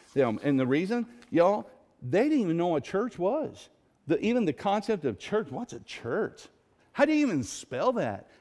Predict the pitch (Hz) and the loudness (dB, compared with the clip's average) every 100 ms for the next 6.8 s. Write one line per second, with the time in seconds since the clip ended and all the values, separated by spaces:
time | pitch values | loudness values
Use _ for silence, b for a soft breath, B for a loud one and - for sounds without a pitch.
0 | b 330 339 214 156 160 269 330 113 90 | b 4 4 4 2 2 2 0 -2 -8
1 | - b b b b 185 - 214 208 208 | -18 b b b b 4 6 4 6 6
2 | 214 233 226 196 214 202 185 262 220 160 | 6 4 2 -2 2 4 4 2 2 0
3 | 165 190 202 180 208 202 180 - 214 - | 0 0 -2 -2 -2 -2 -4 -4 -6 -6
4 | - 262 269 196 180 123 190 214 165 185 | -4 0 0 0 -2 -2 -4 -4 -2 -2
5 | 196 196 - - 117 135 208 214 214 170 | -2 -4 0 0 2 2 4 4 0 -6
6 | 143 170 165 147 262 247 180 - | -4 0 0 0 -2 -2 -6 -10